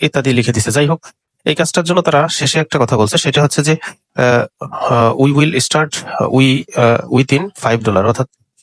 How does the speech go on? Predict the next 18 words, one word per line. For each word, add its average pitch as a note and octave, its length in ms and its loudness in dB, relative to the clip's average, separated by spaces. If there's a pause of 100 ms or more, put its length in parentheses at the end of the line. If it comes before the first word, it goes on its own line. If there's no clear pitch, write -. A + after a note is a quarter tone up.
(120)
পাঁচ B2+ 200 -2
ডলার D3 220 2
দিয়ে D3+ 120 0
কাজ C#3+ 240 0
করতে - 280 -2
হ-, A2+ 180 -2
শুরু C#3+ 200 0
করতে C3 220 -2
হবে, A#2 220 2
যেখানে C3+ 300 0
পঞ্চাশটা C3+ 440 -2
লিড C3 200 0
তাদেরকে C3+ 320 0
দিতে C3 180 -2
হবে। F2+ 200 -2 (240)
অর্থাৎ C3+ 240 -2
পঞ্চাশটা C#3 420 -2
লিড D#3 140 0